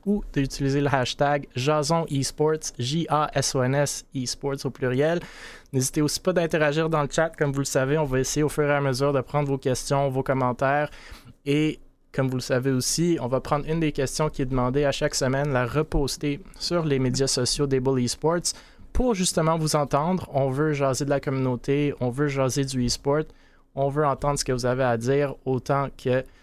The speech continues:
vous voulez peut-être entendre ce que nous on a à dire aussi. Et si vous voulez être invité au podcast, n'hésitez pas non plus, euh, de nous écrire. On veut, on veut passer autant de monde que possible, voir autant de points de vue que possible aussi. Donc, sans plus tarder,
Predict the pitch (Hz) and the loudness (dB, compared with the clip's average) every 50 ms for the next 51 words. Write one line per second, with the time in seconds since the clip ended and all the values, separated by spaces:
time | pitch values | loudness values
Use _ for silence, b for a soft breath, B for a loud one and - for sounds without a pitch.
0 | b b b b - 127 117 120 127 123 127 - 127 123 - 135 127 117 117 120 | b b b b -6 -4 -2 0 0 0 0 0 -2 -2 -2 -2 -4 -2 -2 -4
1 | 117 - 135 131 131 - - 127 127 131 139 139 135 135 131 127 123 117 120 127 | -2 0 -2 -2 -2 -4 -4 -4 -2 -2 0 0 0 0 2 0 0 0 0 0
2 | 131 123 120 120 117 - - 139 147 151 B B B B B B B B B _ | 0 0 0 -2 -4 -4 -2 -2 -2 -2 B B B B B B B B B _
3 | - 147 160 165 160 - - 147 139 143 143 143 151 156 - 156 151 147 135 - | -2 0 0 2 0 0 -2 0 2 2 2 2 0 0 0 0 0 0 -2 -2
4 | - 160 151 147 143 135 - 131 127 131 - 135 131 135 131 - 135 123 120 - | 0 0 2 2 0 0 0 0 -2 0 0 0 0 0 0 -2 -4 -4 -4 -4
5 | 127 120 - 135 131 131 120 117 - - - 135 131 127 - - - 110 110 113 | -6 -6 -4 -2 -2 0 0 -2 -2 -4 -6 -6 -6 -6 -8 -6 -4 -4 -2 -2
6 | 120 117 110 110 123 - - _ _ _ - - - - - 120 117 123 123 123 | -2 -4 -4 -6 -8 -10 -16 _ _ _ -20 -20 -18 -16 -14 -6 -2 0 2 2
7 | 123 123 120 - - 123 135 139 151 151 127 - - 127 135 156 185 - - - | 2 2 0 0 0 0 0 2 0 0 0 0 0 0 0 0 -2 -6 -12 -18
8 | - - 120 113 113 113 113 120 123 123 120 117 110 123 123 - - 113 113 - | -16 -10 -8 -8 -6 -4 -2 -2 0 0 0 0 -2 -2 -6 -6 -4 -4 -4 -2
9 | - 117 117 - 131 120 117 117 117 120 120 - 117 107 - 107 107 - - 143 | -2 -4 -4 -2 -2 0 0 0 0 -2 -2 -4 -6 -6 -4 -2 -4 -2 -2 -2
10 | 151 151 127 120 117 113 120 - - 139 139 131 - - 160 143 131 117 135 147 | -4 -2 -2 -2 -2 -2 -2 -2 -2 -2 -2 -4 -2 0 0 0 2 0 0 -2
11 | 139 - 127 - - 110 107 - - 117 107 107 110 110 - - 117 117 B B | 0 0 -2 -2 -2 -4 -4 -2 -2 -4 -4 -4 -6 -6 -6 -10 -10 -12 B B
12 | B B B B B B B B B _ 165 156 156 - 208 196 202 - 220 202 | B B B B B B B B B _ 0 0 2 2 2 2 2 0 0 2
13 | 214 185 165 165 165 175 185 185 | 2 2 2 2 2 2 2 2